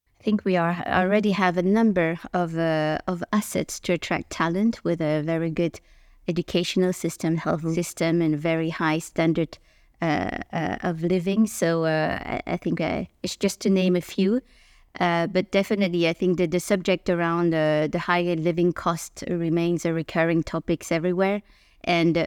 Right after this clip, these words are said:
and how to attract especially those profiles that we're lacking for our, our financial industry is also a, a, a topic that comes very often, and, and certainly something that our next government will have at the core of their, uh,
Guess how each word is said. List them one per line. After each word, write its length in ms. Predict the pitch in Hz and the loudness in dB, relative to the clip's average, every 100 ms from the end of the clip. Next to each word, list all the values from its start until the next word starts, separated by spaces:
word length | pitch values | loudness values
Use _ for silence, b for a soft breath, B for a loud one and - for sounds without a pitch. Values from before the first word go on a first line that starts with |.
| - | 0
and 160 | 175 | -2
how 280 | 165 175 180 | 2 2 2
to 360 | - - 185 - | 0 0 0 0
attract 600 | - - 180 170 - - _ _ - _ - | -4 0 0 0 -8 -18 _ _ -20 _ -16
especially 500 | - 214 - 190 190 | -2 0 2 0 2
those 260 | 190 185 | 0 0
profiles 600 | - 190 185 - 170 165 | 0 0 2 0 0 0
that 160 | - 160 | -2 -4
we're 180 | - 165 | -2 -2
lacking 380 | 165 170 - 175 | -2 -4 -4 -6
for 200 | - 170 | -2 -2
our, 320 | 165 165 156 | 0 0 -2
our 180 | - 165 | -4 -6
financial 520 | - 180 185 180 185 | 0 2 2 0 0
industry 680 | 190 190 220 - - 247 269 _ _ _ - | 0 2 0 -4 -2 -2 -2 _ _ _ -4
is 160 | 175 | 0
also 400 | 170 170 - 185 | 2 0 0 0
a, 240 | 175 165 156 | 2 0 -2
a, 140 | - 165 | -4 -4
a 160 | 151 143 | -4 -6
topic 400 | - 175 175 151 | -4 -2 -2 -2
that 180 | 151 - | -4 -2
comes 280 | 165 170 | -4 -4
very 280 | - 165 160 | -2 -2 0
often, 400 | 156 156 - 180 | -2 -4 -2 0
and, 180 | 170 170 | 2 0
and 160 | 175 180 | 0 -2
certainly 640 | - 196 196 185 170 175 b b b | 2 0 2 0 0 -4 b b b
something 440 | - 175 185 180 | -2 -2 0 0
that 200 | 170 170 | 0 0
our 140 | 160 160 | 0 0
next 260 | 165 - | -2 -4
government 600 | - 170 180 175 160 160 | -2 0 2 0 0 -2
will 120 | 175 | -4
have 280 | 165 - 156 | -4 -4 -4
at 120 | 170 | -4
the 80 | - | -8
core 340 | - - 160 156 | -8 -4 -2 -2
of 160 | 147 | -2
their, 340 | 156 156 156 | -4 -2 -2
uh, 120 | 165 | -4